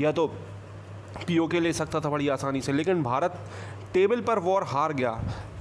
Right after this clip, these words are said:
मिलिट्री तो वॉर जीत गई, आर्मी तो वॉर बड़ी आसानी से जीत गई, लेकिन टेबल पर भारत वॉर हार गया। तो guys, अब reason क्या है? आप देख रहे हो इसराइल का एकदम से strong होने का। जो Biden, अमेरिका ने भी इसराइल को full support कर दिया और अमेरिका ने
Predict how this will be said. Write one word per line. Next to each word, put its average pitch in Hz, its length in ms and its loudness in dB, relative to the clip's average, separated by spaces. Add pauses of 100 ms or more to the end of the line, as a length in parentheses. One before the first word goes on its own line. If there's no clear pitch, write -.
(340)
मिलिट्री 180 540 2
तो 240 140 2
वॉर 214 240 4
जीत 185 260 0
गई, 160 160 4
आर्मी 143 320 2
तो 220 120 4
वॉर 214 180 4
बड़ी 208 180 0
आसानी 208 340 2
से 233 100 0
जीत 185 180 2
गई, 151 100 4
लेकिन 160 200 2
टेबल 175 340 4
पर 196 180 0
भारत 147 560 0 (260)
वॉर 143 360 2
हार 131 320 0
गया। 113 220 0 (680)
तो 202 100 6
guys, 202 360 2
अब 214 120 4 (600)
reason 175 360 4
क्या 202 160 4
है? 202 560 4 (180)
आप 151 140 2
देख 165 260 4
रहे 185 120 6
हो 185 80 6
इसराइल 175 800 6 (340)
का 165 120 4
एकदम 160 400 2
से 156 160 4
strong 165 300 2
होने 156 200 4
का। 160 360 0
जो 151 260 4
Biden, 170 480 2
अमेरिका 143 420 2
ने 143 160 2
भी 147 100 2
इसराइल 131 340 2
को 143 100 0
full 131 240 0
support 131 340 2
कर 135 140 0
दिया 156 140 4
और 202 60 4
अमेरिका 180 460 4
ने 202 220 4